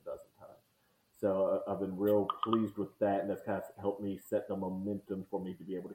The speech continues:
carry on my other work, uh, from there as well. I just, uh, it, it's,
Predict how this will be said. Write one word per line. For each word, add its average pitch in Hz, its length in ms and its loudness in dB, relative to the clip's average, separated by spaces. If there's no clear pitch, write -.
carry 90 160 -6
on 90 140 -8
my 92 160 -8
other 92 180 -8
work, 95 280 -4
uh, 95 140 -2
from 98 220 -4
there 98 180 0
as 95 120 -6
well. 98 240 2
I 95 140 -2
just, - 180 -18
uh, 185 160 -12
it, - 180 -10
it's, 202 260 -4